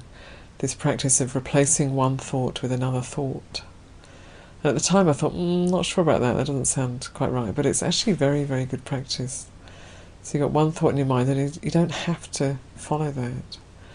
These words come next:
So you put in another thought, a thought that's wholesome, a thought that's further leading. So the same situation, instead of s-, you know, spiralling down into our unwholesome states,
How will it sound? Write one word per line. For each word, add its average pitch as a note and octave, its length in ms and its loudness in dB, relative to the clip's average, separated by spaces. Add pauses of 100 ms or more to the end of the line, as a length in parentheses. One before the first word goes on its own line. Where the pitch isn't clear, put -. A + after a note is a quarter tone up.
(600)
So - 80 -20
you D#3+ 60 -2
put E3 240 0
in D#3+ 140 4
another F3+ 380 4
thought, - 600 -8 (320)
a C#3 60 -8
thought C3+ 260 -2
that's - 220 0
wholesome, D3 500 -2
a A#2+ 120 -4 (100)
thought - 220 -2
that's - 320 0
further C3+ 420 -2
leading. C3 560 -2 (1300)
So - 180 2
the D3 60 4
same F#3 340 8
situation, D#3 840 2 (600)
instead C#3+ 380 0
of C#3+ 260 -2 (640)
s-, - 320 -8
you D3+ 60 -2
know, C#3 100 0
spiralling C3+ 680 2
down C3+ 320 2
into B2+ 300 -2
our B2+ 180 0
unwholesome C3 500 -2
states, - 580 -2